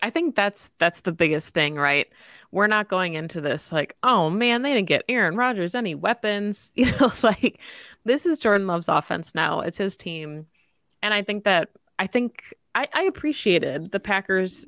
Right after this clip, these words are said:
staying true to who they are as an organization, a franchise, because I can, I would be willing to bet, you know, any Packers fan listening to this, if Aaron Rodgers is still the quarterback in twenty twenty-three, this draft falls exactly the same way.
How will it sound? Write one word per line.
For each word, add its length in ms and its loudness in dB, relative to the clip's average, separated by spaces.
staying 460 -2
true 440 0
to 140 -6
who 160 0
they 160 0
are 140 4
as 120 -2
an 60 -12
organization, 560 -6
a 100 -6
franchise, 480 -2
because 360 2
I 140 0
can, 260 -2
I 120 0
would 100 -2
be 100 -2
willing 280 0
to 120 -4
bet, 380 0
you 100 -2
know, 320 -2
any 240 -2
Packers 440 -2
fan 200 0
listening 340 -4
to 100 -8
this, 360 0
if 80 -14
Aaron 240 0
Rodgers 340 0
is 80 -14
still 140 -4
the 80 -8
quarterback 440 0
in 100 -12
twenty 260 -6
twenty-three, 440 -2
this 220 0
draft 320 -2
falls 300 0
exactly 440 -4
the 120 -6
same 240 -6
way. 220 -6